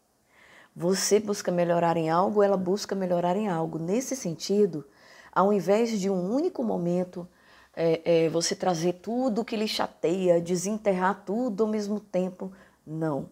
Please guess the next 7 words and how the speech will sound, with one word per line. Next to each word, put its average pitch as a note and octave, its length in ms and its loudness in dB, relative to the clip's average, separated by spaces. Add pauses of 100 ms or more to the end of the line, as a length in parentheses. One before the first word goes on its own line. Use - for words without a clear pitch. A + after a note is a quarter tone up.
Busque F#3+ 320 -6
resolver D#3+ 480 -4
uma E3+ 180 -4
coisa A3 360 -2
por A3+ 160 -6
vez, - 400 -8 (1040)
né? F3 360 0